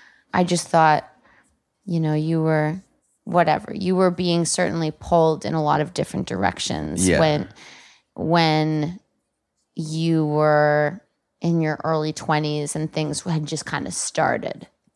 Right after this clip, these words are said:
Speaker 2: Oh my God, that's shit
Speaker 1: And you were
Speaker 2: is
Speaker 1: just kind of establishing, like, okay, what's Tokyo Police Club? And
Speaker 2: Yeah.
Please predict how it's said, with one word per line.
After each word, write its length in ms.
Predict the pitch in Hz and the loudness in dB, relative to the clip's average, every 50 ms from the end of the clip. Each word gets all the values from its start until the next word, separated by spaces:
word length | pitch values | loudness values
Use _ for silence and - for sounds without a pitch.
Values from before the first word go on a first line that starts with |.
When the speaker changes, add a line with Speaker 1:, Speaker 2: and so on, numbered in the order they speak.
| _ _ - | _ _ -8
Speaker 2:
Oh 100 | - 90 | -6 -4
my 140 | 73 65 67 | -4 -4 -6
God, 280 | 62 - 62 64 62 - | -6 -6 -6 -6 -4 -2
that's 180 | - 90 - | -2 -2 -2
shit 80 | - - | 2 4
Speaker 1:
And 120 | 185 185 175 | 6 6 6
you 100 | 175 170 | 6 6
were 80 | 170 | 6
Speaker 2:
is 80 | 175 185 | 4 4
Speaker 1:
just 220 | - 180 160 - - | 4 4 4 2 2
kind 180 | - 180 160 151 | 0 0 2 2
of 120 | 151 139 | 0 0
establishing, 880 | 151 - - - - 180 160 156 156 147 147 160 - - 156 143 127 110 | -2 -4 -4 0 2 4 6 6 6 4 0 -4 -4 -4 -4 -4 -4 -4
like, 240 | 107 107 95 - - | -4 -4 -6 -8 -12
okay, 260 | - - - - 82 | -14 -8 -6 -6 -4
what's 340 | 95 110 101 92 - - - | -2 -2 -2 -2 -2 -4 -4
Tokyo 380 | - - - - - 95 85 | -4 -6 -8 -10 -10 -10 -10
Police 400 | - - - - 85 - - - - | -10 -10 -10 -10 -10 -8 -10 -12 -12
Club? 340 | - - 98 92 71 60 - | -8 -6 -4 -2 -2 -2 -2
And 140 | - 90 90 | 0 0 0
Speaker 2:
Yeah. 240 | 87 78 69 - | 0 0 -2 -4